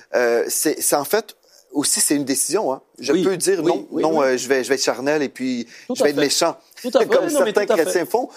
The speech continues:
Speaker 2: Bien sûr.
Speaker 1: Mais malheureusement, des fois, c'est, c'est le cas. Des fois, au lieu d'être revêtu de compassion, de compassion,
Speaker 2: L'inverse.
Speaker 1: d'humilité, c'est, c'est le contraire.
Speaker 2: Tout à fait.
Speaker 1: Mais on peut prendre la décision aujourd'hui et dire non, je
Speaker 2: Amen.
Speaker 1: vais être comme Jésus.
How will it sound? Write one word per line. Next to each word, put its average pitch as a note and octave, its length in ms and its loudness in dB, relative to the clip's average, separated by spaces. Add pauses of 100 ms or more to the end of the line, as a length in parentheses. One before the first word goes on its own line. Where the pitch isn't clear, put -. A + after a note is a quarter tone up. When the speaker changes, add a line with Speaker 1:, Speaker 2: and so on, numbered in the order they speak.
Speaker 2:
Bien D#3 100 2
sûr. D3+ 120 2
Speaker 1:
Mais D3 100 -2 (240)
malheureusement, D#3 540 2
des F3 80 0
fois, G#3 160 -4
c'est, C#3 200 0
c'est D#3 160 -2
le E3+ 120 0
cas. D3+ 200 -2
Des C3 120 -2
fois, F3+ 180 2 (160)
au D3 100 0
lieu D#3 140 0
d'être E3 160 0 (120)
revêtu D3+ 340 0
de D#3 80 2
compassion, D#3+ 720 0
de D3 100 0
compassion, C3+ 480 -2
Speaker 2:
L'inverse. D3+ 60 -2
Speaker 1:
d'humilité, D3 420 -2 (200)
c'est, C#3 460 -2
c'est - 180 -6
le B2 40 -8
contraire. B2+ 460 -6
Speaker 2:
Tout D#3+ 140 -4
à C#3+ 100 0
fait. D#3+ 80 0
Speaker 1:
Mais E3 40 -2
on F#3 100 0
peut F3+ 160 -2
prendre F#3+ 260 -2
la D#3 80 2
décision C#3 260 -4
aujourd'hui C#3 360 -2
et - 20 -6
dire C3 180 -6
non, G3+ 220 -2 (260)
je - 80 -4
Speaker 2:
Amen. C3 120 2
Speaker 1:
vais - 40 -2
être - 80 -12
comme D3 160 0
Jésus. C3 400 -4